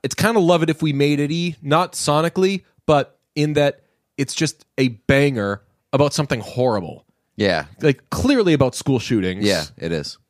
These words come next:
Speaker 1: Yeah.
Speaker 2: Yeah.
Speaker 1: But fucking great song. I don't want a dance song about school shootings, but it's very impressive that that can be done.
Speaker 2: I also think that it's like, uh,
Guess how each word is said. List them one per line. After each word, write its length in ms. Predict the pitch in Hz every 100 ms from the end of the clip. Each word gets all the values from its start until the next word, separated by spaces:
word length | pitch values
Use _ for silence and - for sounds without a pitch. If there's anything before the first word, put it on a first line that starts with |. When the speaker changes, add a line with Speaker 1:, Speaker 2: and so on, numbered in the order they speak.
| _
Speaker 1:
Yeah. 420 | 139 170 127 92 - -
Speaker 2:
Yeah. 140 | 73 - _
Speaker 1:
But 320 | 175 160 _ _ - -
fucking 680 | 208 185 156 147 - 123 120 _ _
great 320 | - 143 151 -
song. 420 | - 113 95 92
I 80 | 165
don't 160 | 196 147
want 240 | 123 151
a 40 | 175
dance 280 | 185 185 -
song 220 | 190 190
about 200 | 190 185
school 240 | - 196
shootings, 580 | 180 214 208 226 208 - _ _ _ -
but 280 | 170 151 - _ _ _ _
it's 400 | 170 160 - - -
very 380 | 135 151 185 180
impressive 640 | 147 - 151 139 127 113
that 160 | 127 117
that 160 | 127
can 120 | 139
be 100 | 110
done. 280 | 104 101 90 160
Speaker 2:
I 120 | 180
also 240 | 180 170
think 200 | 160 156
that 120 | 156
it's 160 | 143 -
like, 300 | 143 135 135 -
uh, 680 | 123 120 120 117 113 113